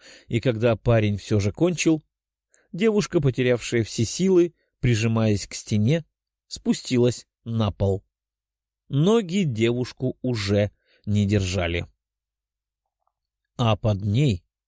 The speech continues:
начало образовываться настоящее белое озеро, что было результатом работы девушки. Магия, содержащаяся в семени, приносила ей необычайное удовольствие, когда попадала внутрь.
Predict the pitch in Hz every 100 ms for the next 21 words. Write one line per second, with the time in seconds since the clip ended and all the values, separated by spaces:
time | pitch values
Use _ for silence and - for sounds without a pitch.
0 | _ _ _ - 208 - 208 196 170 151
1 | 147 143 170 160 156 - 151 131 - 120
2 | 120 123 - 127 117 107 113 113 113 -
3 | 165 160 160 151 143 _ - - - 220
4 | 196 214 180 151 156 165 165 160 143 127
5 | 113 113 - 117 - _ - 98 101 80
6 | 82 - 85 80 _ _ _ _ _ _
7 | _ _ _ _ _ _ _ _ _ _
8 | 110 113 104 92 110 156 - 120 107 95
9 | 98 - 98 95 - 95 - 180 175 156
10 | 147 - - 165 165 - 202 185 143 175
11 | 156 170 165 151 - 123 113 117 117 117
12 | 110 117 110 101 - - 95 87 - _
13 | - - - 113 98 107 98 113 98 95
14 | 113 123 92 -